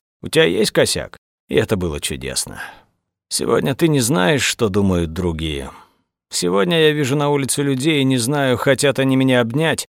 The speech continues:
или обокрасть. И мне плевать, если я попаду в интернет, блоги или Twitter.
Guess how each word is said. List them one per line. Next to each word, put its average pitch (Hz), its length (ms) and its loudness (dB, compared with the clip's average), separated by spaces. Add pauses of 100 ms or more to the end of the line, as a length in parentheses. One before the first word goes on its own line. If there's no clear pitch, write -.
или 131 180 2
обокрасть. 117 720 0 (260)
И 104 100 -6
мне 104 180 0
плевать, 110 480 2
если 156 240 0
я 151 160 2
попаду 151 380 2
в 139 80 2
интернет, 139 560 2
блоги 135 400 0
или 113 220 0
Twitter. 139 500 -2